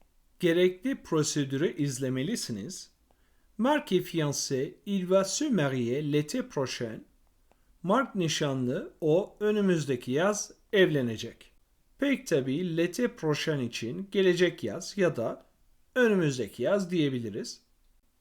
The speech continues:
Hem Fransızcadaki negasyon yani olumsuzluk yapılarının hepsini, burada ne pas geçiyor.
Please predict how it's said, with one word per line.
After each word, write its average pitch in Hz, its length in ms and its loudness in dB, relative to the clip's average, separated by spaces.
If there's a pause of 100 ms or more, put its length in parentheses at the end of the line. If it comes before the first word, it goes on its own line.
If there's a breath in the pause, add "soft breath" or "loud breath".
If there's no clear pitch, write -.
(180)
Hem 269 500 0
Fransızcadaki 165 1400 2
negasyon 147 760 0
yani 151 440 2
olumsuzluk 156 720 0
yapılarının 135 540 0
hepsini, 113 600 -4 (920)
burada 160 280 6
ne 160 240 2
pas 143 160 0
geçiyor. 113 600 -4